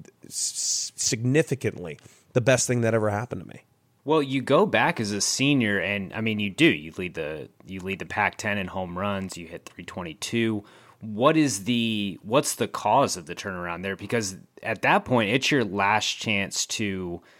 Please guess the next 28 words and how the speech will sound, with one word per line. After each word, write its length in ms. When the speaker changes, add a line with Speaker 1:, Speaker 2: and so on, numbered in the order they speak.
Speaker 2:
I 60
mean, 200
it, 220
it, 180
you 140
know, 80
it's 100
your 100
last 200
chance 240
playing 180
college 380
ball. 160
Obviously, 320
want 100
to 60
give 180
it 40
your 120
best, 300
but 100
it 60
is 100
also 360
your 140
last 260
chance 460
to 440